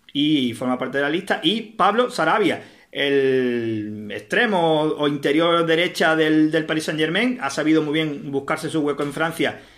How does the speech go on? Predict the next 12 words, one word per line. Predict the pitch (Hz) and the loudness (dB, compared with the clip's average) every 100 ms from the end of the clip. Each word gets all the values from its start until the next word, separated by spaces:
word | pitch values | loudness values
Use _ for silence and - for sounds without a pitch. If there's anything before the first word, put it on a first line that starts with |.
| _ - | _ -12
en | 117 | -6
una | 135 135 | -4 -4
constelación | 135 143 131 135 131 | -4 -4 -4 -2 -2
de | |
estrellas | 127 160 175 160 127 | -2 -2 0 2 0
con | 131 117 117 | -2 -10 -8
gente | 113 117 | -8 -8
como | 110 107 | -8 -10
Mbappé, | 90 80 - 135 143 139 127 | -12 -12 -6 -2 0 0 -2
como | 120 110 110 | -6 -8 -8
Neymar, | 117 139 147 135 127 | -6 -4 -2 -2 -2
Icardi | 120 151 151 165 | -2 0 0 -2